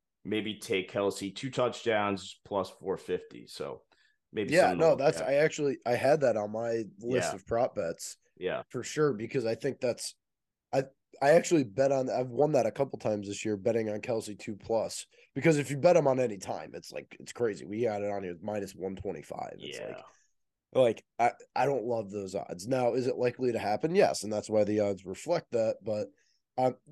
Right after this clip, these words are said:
Speaker 2: I like Travis Kelce at two plus touchdowns, gives you good value. You don't have to bet as much, and it's a fun bet to be like, "Yeah, I knew that <laughs> that was gonna happen. I bet on it." They, you know, and it hit. Big games,
Speaker 1: Yeah.
Speaker 2: b-,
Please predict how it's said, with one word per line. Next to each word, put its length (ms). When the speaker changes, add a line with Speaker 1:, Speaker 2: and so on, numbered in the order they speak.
Speaker 2:
I 120
like 240
Travis 340
Kelce 380
at 140
two 200
plus 280
touchdowns, 460
gives 240
you 100
good 220
value. 380
You 60
don't 100
have 140
to 80
bet 240
as 160
much, 420
and 100
it's 140
a 60
fun 300
bet 260
to 80
be 140
like, 200
"Yeah, 160
I 160
knew 320
that 180
<laughs> 120
that 0
was 180
gonna 180
happen. 360
I 80
bet 240
on 180
it." 260
They, 200
you 200
know, 140
and 160
it 100
hit. 220
Big 200
games, 600
Speaker 1:
Yeah. 60
Speaker 2:
b-, 100